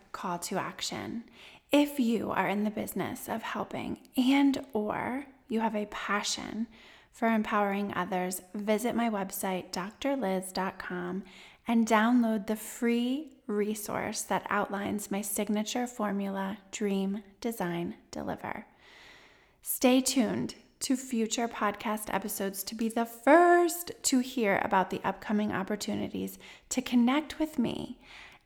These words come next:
and to explore specific strategies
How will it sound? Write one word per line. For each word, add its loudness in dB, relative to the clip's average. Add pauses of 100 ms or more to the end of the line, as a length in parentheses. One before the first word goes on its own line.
(100)
and 6
to 2
explore 0
specific -2
strategies -4